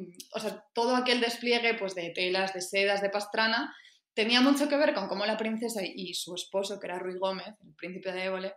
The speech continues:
habían impulsado la industria textil y, y manufacturera local, ¿no? Que, que la llevaban los moriscos que habían sido expulsados de Granada. Y tampoco se suele decir que, por ejemplo, si la princesa, mm,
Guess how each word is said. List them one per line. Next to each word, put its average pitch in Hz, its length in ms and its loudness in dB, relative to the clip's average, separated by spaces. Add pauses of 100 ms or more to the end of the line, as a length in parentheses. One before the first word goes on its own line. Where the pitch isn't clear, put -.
(300)
habían 214 260 2
impulsado 226 460 2
la 196 60 6
industria 190 360 -2
textil 208 680 -6
y, 180 340 -10
y - 20 -4
manufacturera 180 760 -4
local, 175 420 0
¿no? 196 200 -6
Que, 170 280 -8 (260)
que 202 80 0
la 175 100 0
llevaban 175 300 -2
los 196 140 -4
moriscos 180 400 -6
que 170 80 -10
habían 180 160 -16
sido 185 160 -12
expulsados 180 500 -10
de 175 80 -6
Granada. 180 380 -4 (320)
Y 254 100 2
tampoco 240 400 4
se 262 80 0
suele 220 240 2
decir 247 480 2
que, 214 80 -4
por 285 140 -4
ejemplo, 190 280 -6 (120)
si - 160 -6
la 185 120 0
princesa, 196 640 -2 (340)
mm, 196 220 -8